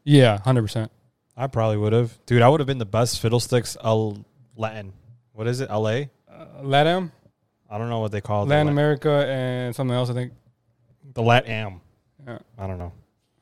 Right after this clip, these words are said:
Speaker 2: Best Fiddlesticks Latin America.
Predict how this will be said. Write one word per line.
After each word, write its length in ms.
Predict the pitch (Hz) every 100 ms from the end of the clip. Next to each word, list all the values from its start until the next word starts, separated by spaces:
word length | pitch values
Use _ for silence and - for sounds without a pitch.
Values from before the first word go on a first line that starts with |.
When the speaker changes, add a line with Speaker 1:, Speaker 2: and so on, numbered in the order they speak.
| _ _ _ _ _ _ -
Speaker 2:
Best 180 | 139 -
Fiddlesticks 540 | 127 123 123 110 - - - -
Latin 320 | 113 104 104
America. 400 | 98 95 -